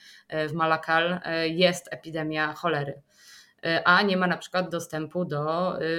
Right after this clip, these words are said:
e, opieki zdrowotnej. E, więc są miejsca, takie punkty zapalne, gdzie po prostu sytuacja jest tak zła,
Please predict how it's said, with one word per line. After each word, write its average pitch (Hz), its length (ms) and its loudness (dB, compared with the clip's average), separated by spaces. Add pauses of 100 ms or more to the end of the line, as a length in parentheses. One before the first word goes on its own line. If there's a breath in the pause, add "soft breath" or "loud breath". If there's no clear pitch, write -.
(160)
e, 175 60 2
opieki 175 400 0
zdrowotnej. - 760 -6 (100)
E, - 360 -12 (300)
więc 202 460 -2 (1500)
są 277 240 4
miejsca, 233 540 4
takie 214 240 -4
punkty 233 400 0
zapalne, 208 640 2
gdzie 190 140 -4
po 190 120 -6
prostu 202 360 -2
sytuacja 185 460 -2
jest 180 220 0
tak 208 280 4
zła, 190 340 2